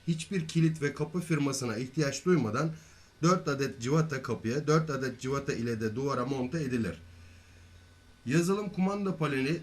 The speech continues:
soketlere, piston üzerindeki motorlara takılıp çalışır hale gelmektedir. Ve istenildiğinde demonte olup yani sökülüp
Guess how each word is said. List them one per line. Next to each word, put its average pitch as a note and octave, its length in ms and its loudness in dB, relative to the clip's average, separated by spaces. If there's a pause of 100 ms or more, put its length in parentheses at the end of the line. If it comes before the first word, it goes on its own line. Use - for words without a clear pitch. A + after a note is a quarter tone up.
soketlere, C3 800 -6 (460)
piston E3 400 -2
üzerindeki C#3 520 -2
motorlara C#3 600 -2
takılıp E3 380 -4
çalışır D3 380 -4
hale C3+ 300 -4
gelmektedir. A#2 680 -2 (460)
Ve F#3 160 0
istenildiğinde C#3+ 960 -2
demonte D3+ 400 -2
olup C3 340 -4
yani C3 280 -2
sökülüp D#3+ 460 -2